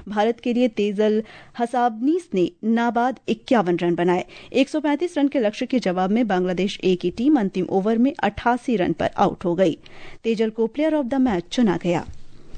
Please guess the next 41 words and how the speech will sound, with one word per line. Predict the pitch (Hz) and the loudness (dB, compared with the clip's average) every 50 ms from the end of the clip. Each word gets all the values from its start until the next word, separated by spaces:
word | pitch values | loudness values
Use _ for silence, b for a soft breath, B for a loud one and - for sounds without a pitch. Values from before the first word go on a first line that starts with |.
| b b - 233 | b b -6 -4
वहीं | 277 294 294 | -2 -2 0
अहमदाबाद | 294 294 294 294 285 262 277 311 339 339 | 2 0 0 0 -2 -2 -2 -2 2 4
में | 277 220 202 220 285 - - | 4 4 4 0 -4 -4 -2
आईसीसी | - - 254 254 - 285 - 339 311 | 0 2 2 2 0 -2 -2 0 0
टी | 294 285 | 0 0
ट्वेंटी | 277 277 269 262 294 | 0 0 0 0 0
क्रिकेट | 277 262 262 - 277 262 254 233 | -2 -2 0 0 0 2 2 2
विश्व | 208 226 226 - 233 226 | 2 2 0 0 -2 -2
कप | - 254 233 - | -2 -2 -2 0
के | - 254 | 0 0
सुपर | - 226 208 - 208 196 | 0 0 -2 0 2 2
आठ | 196 196 - 214 | 2 2 0 0
मुकाबले | 190 180 - 196 196 202 233 262 | -2 0 0 -2 -2 0 0 2
में | 277 330 269 | 2 2 2
दक्षिण | 202 190 - - 202 185 | 0 -2 -4 -2 0 0
अफ्रीका | 180 - 190 185 - 226 | 0 0 -2 -4 0 0
ने | 240 277 233 | 2 2 2
भारत | 175 180 180 180 185 180 - | 0 0 0 0 0 0 0
को | - 269 269 - | -2 -2 0 2
एक | - 190 180 - | 0 0 0 0
सौ | - - 180 - - - | 0 -2 -2 -2 0 -2
अट्ठासी | 202 214 - 214 240 240 240 240 - 254 220 175 | -2 -2 -2 0 0 0 0 0 -2 -2 -2 0
रन | 170 190 202 202 | 0 0 0 0
का | 196 190 175 | 0 0 0
लक्ष्य | - 165 - - - 175 | 0 -2 -2 -2 -2 0
दिया | - 160 - 180 | 0 0 0 2
है। | 196 - - B B B B B B B 226 | 2 0 -2 B B B B B B B 2
दक्षिण | 214 233 233 - 262 | 2 2 2 2 0
अफ्रीका | 240 233 - 247 240 - 277 | 0 0 0 -2 -2 0 0
ने | 277 294 302 | 0 0 0
पहले | - 214 226 214 214 | 0 -2 -2 0 0
बल्लेबाजी | 196 196 196 190 180 190 190 190 190 180 | 0 0 0 0 2 2 2 2 0 0
करते | - 190 185 185 - 196 | 0 0 0 0 0 0
हुए | 196 226 | 0 2
निर्धारित | 240 208 185 170 190 180 180 180 175 | 2 0 0 0 0 0 0 0 0
बीस | 185 214 233 285 294 - | 0 0 0 0 0 0
ओवर | - 247 226 254 247 | -2 -2 0 0 2
में | 254 262 269 | 2 2 2
सात | - - 233 247 294 277 254 | 2 -2 -2 -2 -2 0 0
विकेट | 240 226 - 208 - | 0 2 2 0 2
पर | - - - | 0 0 -2